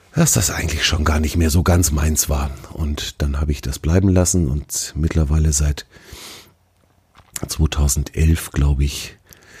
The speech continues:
ähm, singe ich mittlerweile einfach gar nicht mehr und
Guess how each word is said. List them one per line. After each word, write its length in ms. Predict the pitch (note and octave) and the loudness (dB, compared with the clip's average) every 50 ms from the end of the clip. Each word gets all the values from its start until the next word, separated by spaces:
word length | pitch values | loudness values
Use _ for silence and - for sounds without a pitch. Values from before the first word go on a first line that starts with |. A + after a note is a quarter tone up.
| - - - - _ - - | -20 -20 -20 -20 _ -10 -2
ähm, 420 | - D#2 D2+ D2 C2+ C#2 C#2 C#2 C2+ - - _ _ _ _ _ _ _ _ - | 2 2 2 4 2 0 -2 -4 -6 -10 -16 _ _ _ _ _ _ _ _ -12
singe 280 | - - F2+ E2+ E2+ D#2+ | -4 0 2 4 4 4
ich 120 | D2 - | 2 4
mittlerweile 680 | E2+ D#2 - D#2+ D#2 C#2+ C#2+ D2 C#2+ C#2 C#2 C#2 C#2+ - _ _ _ _ - | 2 2 4 2 2 2 2 2 2 2 2 0 -2 -4 _ _ _ _ -8
einfach 340 | - D2 - D2+ - - | -8 -6 -6 -6 -6 -2
gar 200 | - D#2 C#2+ D#2+ | -2 0 2 4
nicht 260 | F2 A2+ B2+ - - C#3 | 4 2 2 0 0 2
mehr 200 | C#3 D#3 F3 E3 - - _ _ - - - - - - - - _ _ _ _ _ _ _ _ _ | 2 2 2 -2 -6 -18 _ _ -20 -20 -20 -20 -20 -20 -20 -20 _ _ _ _ _ _ _ _ _
und 920 | - A2+ A2+ A2+ A2+ A2+ A2+ A2+ A2+ A2+ - - - - - - - - | 2 4 4 6 6 4 4 4 2 0 -2 -4 -4 -4 -4 -6 -10 -14